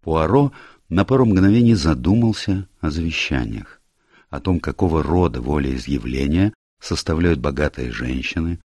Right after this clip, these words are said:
о том, какие домыслы порой ходят про завещания богатых женщин, про то, в каких невероятных местах богатые женщины прячут их, после чего попытался представить себя на месте того, кто решил подделать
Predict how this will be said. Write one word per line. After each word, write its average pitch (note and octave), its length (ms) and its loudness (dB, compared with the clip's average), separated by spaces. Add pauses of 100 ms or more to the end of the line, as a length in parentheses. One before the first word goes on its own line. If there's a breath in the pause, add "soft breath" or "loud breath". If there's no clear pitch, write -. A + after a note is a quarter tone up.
(420)
о F#2 120 0
том, C3 160 2
какие A#2 340 2
домыслы G2 640 2
порой D#2+ 280 0
ходят D#2+ 360 0
про D2 140 -4
завещания C#2+ 560 0
богатых B1+ 480 -6
женщин, F#2 640 -4 (480 soft breath)
про D2 180 -6
то, B2+ 380 0 (320 loud breath)
в - 100 -18
каких A2 340 0
невероятных G#2+ 680 4
местах G#2 560 0
богатые C#2+ 500 -2
женщины C#2 520 -2
прячут G#2+ 580 -2
их, - 200 -4 (540)
после D#2 240 -4
чего C#2+ 220 0
попытался D2 560 -6
представить C#2+ 560 -4
себя E2+ 360 -2
на B1+ 120 -4
месте B1 320 -6
того, C#2+ 420 -4 (420 loud breath)
кто - 200 -8
решил C#2+ 340 -2
подделать C2+ 920 -6